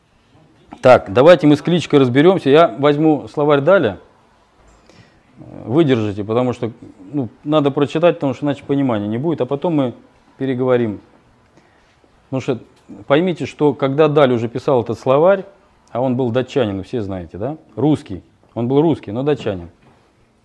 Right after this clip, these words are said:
На тот момент уже было всё искажено. И история переписана, и русский язык практически уничтожен. Осталось только сделать последний штрих, гвоздь забить Луначарскому в восемнадцатом году, десятого десятого восемнадцатого, да, декретом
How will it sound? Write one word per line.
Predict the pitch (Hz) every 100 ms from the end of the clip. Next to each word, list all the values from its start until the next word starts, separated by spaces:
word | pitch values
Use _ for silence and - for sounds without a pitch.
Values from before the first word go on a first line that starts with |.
| _ _ _ _ _ _
На | 107 123
тот | 180 139
момент | 135 170 143
уже | 123
было | 131 143
всё | 107 139
искажено. | 120 123 113 113 87 - - - - - _
И | 110
история | 113 - 175 180
переписана, | 175 170 165 180 - 143 120
и |
русский | 117 107 -
язык | 113 156 180 -
практически | - 135 - 135 120 -
уничтожен. | 127 120 117 135 110 107 107 _ _ _ _ _ _
Осталось | 117 - 135 120
только | - 120 117
сделать | 127 127 -
последний | 131 139 120 117
штрих, | - 170 -
гвоздь | 110 123 110
забить | 101 117 151 160 - _ _ _ _ _ _ _ -
Луначарскому | 117 120 147 151 147 117 104 101 98 _ _
в | 101
восемнадцатом | 110 135 127 113 117 110
году, | 120 156
десятого | 131 107 127 107 107
десятого | 107 170 170 120
восемнадцатого, | 110 113 156 160 113
да, | 107
декретом | 104 98 143 165 131